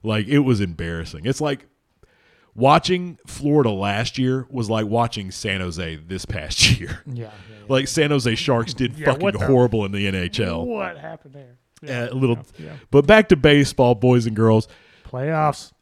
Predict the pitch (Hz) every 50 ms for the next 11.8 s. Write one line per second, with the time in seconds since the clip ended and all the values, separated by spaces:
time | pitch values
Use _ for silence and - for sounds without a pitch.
0 | _ _ _ _ _ 135 127 156 160 175 - - 175 185 180 175 185 - 196 190
1 | 185 - - 233 - 240 - - - 131 143 151 160 165 156 131 - - 131 123
2 | 123 120 107 107 135 135 - 160 156 156 151 - 151 147 139 135 135 131 131 127
3 | 127 - - _ _ _ _ _ 113 104 117 117 113 - 127 120 117 113 - -
4 | 117 110 113 107 104 95 90 - 175 170 160 147 139 135 - - _ _ _ _
5 | _ _ _ _ _ _ _ _ _ _ _ _ _ _ _ _ _ - 139 147
6 | 175 202 208 196 190 170 147 135 139 135 135 127 113 120 113 131 143 156 151 -
7 | 165 160 143 151 147 123 110 120 104 95 92 87 90 101 120 - - - _ _
8 | _ _ _ _ _ _ _ _ - - - _ _ _ _ _ _ _ _ _
9 | _ _ _ _ _ 160 143 120 107 107 123 139 160 180 - 180 175 - - -
10 | 160 143 139 135 131 117 113 110 107 - - 151 156 - - 165 147 151 - -
11 | - 160 165 165 165 - 156 139 143 147 143 139 143 135 -